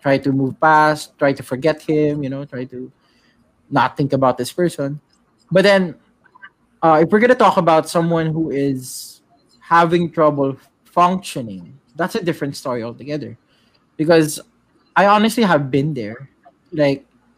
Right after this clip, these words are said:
there were times when I would lock myself in my room, like, cry all day. Sometimes I don't even eat. I would actually forget to eat because I was too depressed.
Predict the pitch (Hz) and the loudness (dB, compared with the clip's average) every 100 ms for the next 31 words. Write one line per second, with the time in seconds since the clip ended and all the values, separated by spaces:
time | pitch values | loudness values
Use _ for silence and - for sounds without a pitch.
0 | _ _ - 165 185 180 147 147 160 151 | _ _ 0 4 4 2 2 2 0 0
1 | 143 143 139 143 139 131 127 - 135 127 | -2 0 0 0 -2 -2 -2 -2 -8 -8
2 | 131 123 127 117 104 110 107 131 _ 113 | -8 -10 -10 -10 -12 -14 -18 -20 _ -20
3 | - _ - - 139 135 110 123 117 110 | -20 _ -12 -2 0 2 0 -2 -6 -8
4 | 123 147 _ _ _ _ _ _ _ _ | -10 -14 _ _ _ _ _ _ _ _
5 | _ - - 175 190 185 151 156 180 151 | _ -8 -2 2 2 2 4 2 2 2
6 | 139 139 151 190 - - - _ _ _ | 2 -2 -6 -8 -8 -20 -20 _ _ _
7 | _ _ - - - 170 170 151 147 190 | _ _ -20 -10 0 2 4 4 2 -2
8 | 170 - 143 135 131 139 135 - 135 143 | -4 -4 -8 -8 -8 -10 -12 -10 -8 -8
9 | 135 131 131 120 143 123 117 107 117 - | -6 -4 -4 -6 -6 -8 -10 -14 -16 -18
10 | _ | _